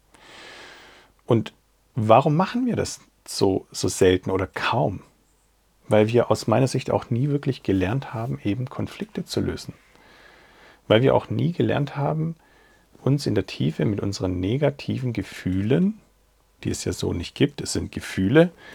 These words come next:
die uns Unbehagen, ähm, bereiten, diese Gefühle, die uns so unbehaglich erscheinen und wir uns vor diesen verschließen, mit genau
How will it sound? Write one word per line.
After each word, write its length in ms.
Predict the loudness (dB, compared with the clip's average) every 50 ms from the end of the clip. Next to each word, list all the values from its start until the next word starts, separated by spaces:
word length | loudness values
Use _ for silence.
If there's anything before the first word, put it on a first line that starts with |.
| -20 -20 -20 -20 _ -6
die 80 | -4 -4
uns 200 | -4 -4 -6 -10
Unbehagen, 1080 | _ -6 -4 -4 -2 0 0 0 0 0 -2 -4 -4 -4 -2 0 0 0 0 0 -2 -8 -16 -20 -20 -20 -20 -20 -20 -20 -20 -20 -20 -20 -20 -20 _ _ _ _ _ _ _ _ _ _ _ _ -4 0
ähm, 540 | 2 2 4 2 2 2 0 0 -2 -4 -6 _ _ _ -6 -2 2
bereiten, 600 | 2 4 4 4 2 2 0 -2 -2 -2 -2 -4 -6 _ _ _ _ _ _ _ _ _ _ _ _ _ _ _ _ _ _ -10 -10 -10 -12 _ _ _ _ _ _ _ _ _ _ _ _ _ _ _ _ _ _ _ _ _ _ _ _ _ _ _ _ _ _ _ _ _ _ _ _ _ _ _ _ _ _ _ -4
diese 340 | -2 0 2 2 2 2 2
Gefühle, 720 | 2 0 -2 0 0 2 4 4 6 6 4 4 2 0 _ _ _ _ _ _ _ _ _ _ _ _ _ _ _ _ _ _ -4
die 100 | 0 2
uns 200 | 2 2 0 0
so 100 | 0 0
unbehaglich 800 | 2 4 4 4 6 6 6 4 4 0 0 0 -2 -2 -2 -2 -2
erscheinen 760 | 0 0 0 0 2 2 4 4 2 2 0 0 -2 -4 -6 _ _ _ _ _ _ _ _ _ _ _ _ _ _ _ _ _ _
und 240 | -2 -2 -2 0 4
wir 180 | 4 4 6
uns 260 | 4 2 0 0 -4 -4
vor 200 | 0 0 0 2
diesen 320 | 2 -2 -2 -2 -4 -6
verschließen, 580 | -2 -2 -2 -2 -2 -2 0 0 0 0 0 0
mit 220 | 0 0 -2 -2
genau 460 | 0 0 2 4 4 6 6 6 6